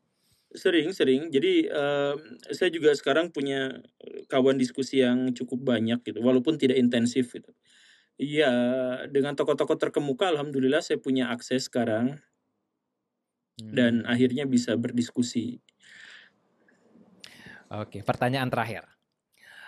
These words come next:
Speaker 2: Kira-kira siapa orang yang paling pengen Pak Guru ajak untuk diskusi di channel?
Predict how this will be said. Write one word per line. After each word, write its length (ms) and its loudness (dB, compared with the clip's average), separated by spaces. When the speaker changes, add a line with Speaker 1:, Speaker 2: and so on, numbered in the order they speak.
Speaker 2:
Kira-kira 400 -4
siapa 400 -2
orang 260 -2
yang 140 -6
paling 240 -6
pengen 220 -8
Pak 140 -8
Guru 200 -8
ajak 280 -6
untuk 180 -12
diskusi 460 -10
di 120 -10
channel? 420 -12